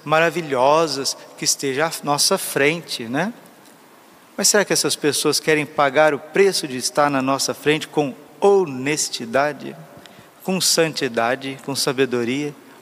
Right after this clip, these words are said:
Ou não? Não estão dispostas a renunciar a si mesmos?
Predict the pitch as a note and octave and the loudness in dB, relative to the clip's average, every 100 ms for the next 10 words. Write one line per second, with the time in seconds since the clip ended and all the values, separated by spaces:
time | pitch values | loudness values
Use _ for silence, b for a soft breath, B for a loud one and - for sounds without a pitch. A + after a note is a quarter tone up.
0 | - G3 F#3 D3+ B2+ A2+ A2 - - - | 0 4 4 2 -2 -4 -12 -20 -20 -10
1 | - F3 - D#3+ B2 - D3 C#3+ - C3 | -4 -2 0 -2 -4 0 2 2 0 -4
2 | B B B D#3 D#3 E3 D#3+ - - C3+ | B B B 0 2 2 0 -2 2 2
3 | C3 - A#2+ - C3+ C3 A#2+ G#2 A2 G2+ | 2 0 -2 -2 0 0 0 0 -8 -10
4 | A2+ - - | -12 -14 -16